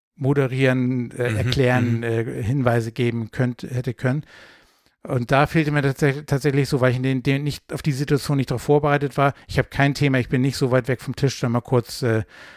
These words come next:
Speaker 1: an der Anlage auch runterzudrehen oder auch auszuschalten. Ähm,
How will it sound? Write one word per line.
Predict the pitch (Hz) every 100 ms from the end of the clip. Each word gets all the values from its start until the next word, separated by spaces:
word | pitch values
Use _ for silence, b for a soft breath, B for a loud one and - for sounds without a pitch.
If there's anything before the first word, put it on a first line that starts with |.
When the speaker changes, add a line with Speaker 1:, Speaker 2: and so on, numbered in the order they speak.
| B
Speaker 1:
an | 127
der | 120
Anlage | 131 120 117 120 123
auch | 110 -
runterzudrehen | 120 127 - 127 120 120
oder | 117 120
auch | 113 113
auszuschalten. | 131 - 127 - 117 123 117 B B B B B _ _ -
Ähm, | 120 113 113 113 113